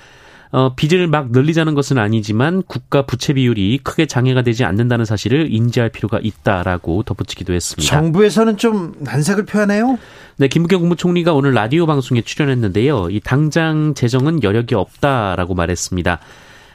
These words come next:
Speaker 1: 어, 김부겸 총리는 "이 주머니 저 주머니 막 뒤진다고 돈이 나오는 상황은 아니지 않나?"라고 말했는데요. 어, 다만, 어, 내년 예산은 국회에서 심사 중이니까 국회에서 논의를 해주면 모를까라고 말을 하기도 했습니다.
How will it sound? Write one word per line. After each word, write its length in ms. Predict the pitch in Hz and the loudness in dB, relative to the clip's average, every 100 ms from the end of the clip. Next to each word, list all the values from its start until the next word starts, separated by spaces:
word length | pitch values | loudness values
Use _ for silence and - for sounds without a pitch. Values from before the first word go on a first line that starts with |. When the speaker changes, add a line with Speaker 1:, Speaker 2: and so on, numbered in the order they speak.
| - | -2
Speaker 1:
어, 80 | 123 | 0
김부겸 360 | 170 170 180 | 2 2 0
총리는 840 | 165 175 170 170 170 170 160 117 101 | 0 0 2 2 2 2 2 0 0
"이 100 | 123 | 2
주머니 340 | 156 151 151 | 2 2 2
저 120 | 131 | 2
주머니 300 | 127 143 139 | 2 2 2
막 200 | 120 117 | 0 -2
뒤진다고 500 | - 127 139 131 123 | -2 0 2 2 0
돈이 280 | 127 113 143 | 0 2 2
나오는 280 | 120 101 110 | 2 0 0
상황은 460 | 107 113 110 127 110 | 0 0 0 0 0
아니지 360 | 98 113 123 | 0 -2 -2
않나?"라고 600 | 107 90 120 113 92 95 | -2 0 0 0 -2 -2
말했는데요. 640 | 98 87 95 87 82 127 123 - - - | -2 -2 -2 -2 0 0 0 -6 -20 -10
어, 100 | - | -6
다만, 500 | 117 123 139 120 131 190 - - | -2 0 0 0 -2 -4 -10 -6
어, 100 | 110 | -2
내년 420 | 107 123 170 160 | 2 2 2 2
예산은 500 | 120 107 110 139 185 | 0 0 0 0 -2
국회에서 500 | - 127 - 139 127 | -6 -10 -2 0 2
심사 320 | 123 196 180 165 | 0 0 0 0
중이니까 600 | 120 120 87 - 127 - - - | 0 0 -2 -2 -2 -4 -10 -10
국회에서 500 | - 123 147 127 123 | -6 -2 0 2 2
논의를 380 | 104 117 117 113 | 0 0 2 0
해주면 340 | 110 110 160 | 0 0 2
모를까라고 960 | 120 101 110 - 117 92 90 - 87 | 2 2 0 0 0 0 -2 -2 -2
말을 240 | 104 90 92 | 0 -2 -2
하기도 240 | 104 92 | -2 -2
했습니다. 500 | 92 - 92 85 85 | -4 -4 -4 -2 -2